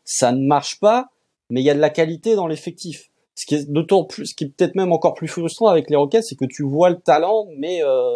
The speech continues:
ça ne fonctionne pas pour des raisons de coaching et peut-être de mentalité. Euh, les Spurs, voilà, quand ton meneur titulaire c'est Trey Jones, quand, euh, ta deuxième et ta troisième option, c'est, euh, Devonte Graham et Blake Wesley,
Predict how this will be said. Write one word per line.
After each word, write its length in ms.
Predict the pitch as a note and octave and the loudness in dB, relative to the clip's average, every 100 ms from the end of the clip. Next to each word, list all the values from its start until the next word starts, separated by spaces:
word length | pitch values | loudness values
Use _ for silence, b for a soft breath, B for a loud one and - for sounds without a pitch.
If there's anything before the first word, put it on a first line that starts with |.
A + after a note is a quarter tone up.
| B2 B2+ | -4 -8
ça 240 | - B2+ | -8 -6
ne 260 | C3+ B2+ A#2+ | -6 -8 -10
fonctionne 440 | - B2+ - B2 | -12 -16 -10 -6
pas 200 | C#3 F3 | 0 0
pour 180 | - - | 0 -8
des 120 | A#2 | -6
raisons 320 | G#2 G2+ C#3 C3 | -6 -4 -4 -4
de 140 | A2+ | -8
coaching 460 | - G#2+ - D#3 B2+ | -12 -12 -10 -6 -6
et 60 | |
peut-être 220 | - C3+ | -2 -2
de 80 | A#2+ | -2
mentalité. 580 | A2+ A2+ A2 G#2+ - - b b b - | -2 0 -2 -2 -8 -14 b b b -12
Euh, 80 | G2 | -6
les 140 | G#2 | -6
Spurs, 480 | - G3 A3+ F3 A#2+ - _ _ _ | -2 2 4 2 -6 -12 _ _ _
voilà, 220 | - F3 F3+ | -2 0 0
quand 200 | F3+ A2+ | -4 -10
ton 400 | - A#2 A2+ A2+ | -8 -8 -6 -6
meneur 400 | A#2+ B2 C3+ - | -4 -2 -4 -6
titulaire 520 | B2+ - C3+ C#3 C3 | -14 -4 2 2 2
c'est 140 | - | -6
Trey 220 | - B2 C3 | -6 -6 0
Jones, 260 | E3 F#3 F3+ - _ _ _ C3+ | 0 0 -2 -14 _ _ _ 2
quand, 300 | B2+ B2+ A#2 | 2 2 0
euh, 180 | A#2 | 0
ta 240 | A#2 - A2+ | -2 -2 -2
deuxième 500 | G#2+ C3+ C#3 F3 D3+ | 2 0 0 -2 -2
et 60 | |
ta 140 | C3 G#2+ | -2 -4
troisième 460 | - C#3 C#3 D3 | 0 0 0 0
option, 400 | D3+ C#3 - F3 | -2 -6 -8 -6
c'est, 300 | D#3+ - C3+ | -6 -4 0
euh, 100 | A#2 | 0
Devonte 440 | G#2+ B2+ C3 C3+ D3 | 0 0 0 -2 -4
Graham 420 | C3+ C3+ D3+ D3+ | -2 2 4 2
et 100 | G#2+ | -2
Blake 280 | A2 A#2+ - | -4 -4 -4
Wesley, 400 | B2+ C3 F#3+ | -4 0 -2